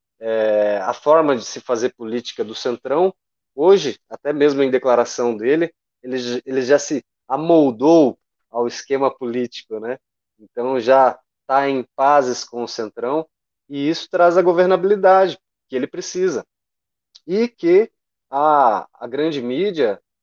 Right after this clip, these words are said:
é, também o suporta, porque, bem ou mal,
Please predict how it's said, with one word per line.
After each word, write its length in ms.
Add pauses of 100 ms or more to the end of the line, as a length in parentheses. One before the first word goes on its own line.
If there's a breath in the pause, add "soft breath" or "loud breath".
(120)
é, 360 (100)
também 600
o 100
suporta, 840 (420)
porque, 680 (280)
bem 300
ou 80
mal, 580